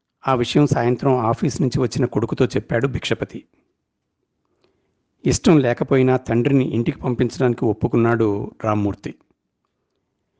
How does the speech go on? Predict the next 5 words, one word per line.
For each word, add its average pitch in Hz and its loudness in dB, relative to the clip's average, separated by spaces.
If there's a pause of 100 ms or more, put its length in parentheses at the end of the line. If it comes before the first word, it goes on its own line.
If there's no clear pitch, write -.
(480)
గుండెల 123 4
మీద 127 2
భారం 117 0
దిగినట్లుగా 113 0
సంతోషించింది 120 -2